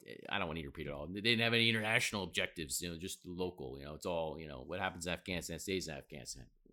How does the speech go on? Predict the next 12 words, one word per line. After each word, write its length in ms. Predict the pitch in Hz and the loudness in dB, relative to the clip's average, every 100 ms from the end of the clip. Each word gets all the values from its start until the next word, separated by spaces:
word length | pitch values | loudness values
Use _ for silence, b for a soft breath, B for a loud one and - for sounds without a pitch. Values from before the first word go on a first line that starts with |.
| - - | -20 -16
Uh, 100 | - - 87 | -16 -12 -8
no, 300 | 80 58 - b b b b b | -6 -6 -10 b b b b b
uh, 120 | 64 65 | -4 -2
we've 140 | 82 | -4
debunked 340 | 73 76 80 80 | -4 -4 -2 -2
all 160 | 71 | -2
that 240 | 67 65 - | -4 -6 -6
so 100 | 76 | -6
many 140 | 65 | -8
times. 400 | 65 69 58 - b b b _ | -10 -10 -8 -10 b b b _
But, 220 | 120 107 - - | 6 6 2 4
um, 360 | 110 101 101 | 6 6 4